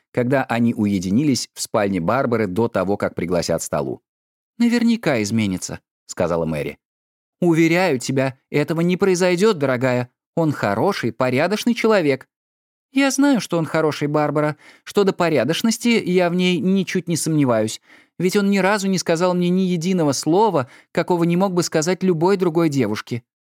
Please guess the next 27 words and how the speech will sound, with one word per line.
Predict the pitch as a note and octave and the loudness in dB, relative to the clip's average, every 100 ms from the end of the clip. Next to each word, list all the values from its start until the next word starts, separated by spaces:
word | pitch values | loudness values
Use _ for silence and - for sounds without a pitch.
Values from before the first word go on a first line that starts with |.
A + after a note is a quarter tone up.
| _ _ | _ _
«Что | - - - F2 | -18 -14 -10 -6
за | G2 A#2+ | -2 -2
вздор, | B2+ C3+ G3+ D3+ G#2 | -2 0 2 2 2
Мэри?» | D#3+ D#3 D2+ - _ _ _ _ _ | 0 0 -2 -12 _ _ _ _ _
«Ни | C4+ C#4 | 2 4
разу. | B3 D#3 G#2+ - - - | 4 2 -2 -6 -14 -4
Это | G3 F#3 | -4 -2
святая | G#3+ G#3+ G#3+ G3+ | -4 0 0 0
правда. | A#3 A#3+ E3 A#2 A2+ _ _ _ | 2 0 2 -2 -4 _ _ _
Такая | F#3+ A3+ A3+ | -2 2 2
же, | F3+ G3 | 2 0
как | - D#3+ - | 0 -2 -2
то, | F#3 | -2
что | F3+ - | 0 -2
за | D3+ D3+ | 0 0
нами | D#3 E3+ | 0 -2
смотрит | - E3 D#3+ D#3 | -2 -2 -2 -4
Пресвятая | D3+ D3+ D#3 D3+ D3 C#3+ | -4 -2 -2 0 0 0
Дева. | A2+ F#2+ G2+ - _ _ _ _ _ | 0 -2 -4 -10 _ _ _ _ _
Впрочем, | - B3+ B3 A#3 G3+ C#3+ | -2 -2 2 2 0 0
э, | E3 | -2
ты-то | E3 A3 G#3+ | 0 -2 -2
в | - | 0
Пресвятую | G3 - F#3+ G3+ F#3+ | -2 0 -2 0 0
Деву | D#3+ F3 F3 | 2 2 2
не | F3+ D#3+ | 2 2
веришь». | A2 G2+ - | 0 -2 -8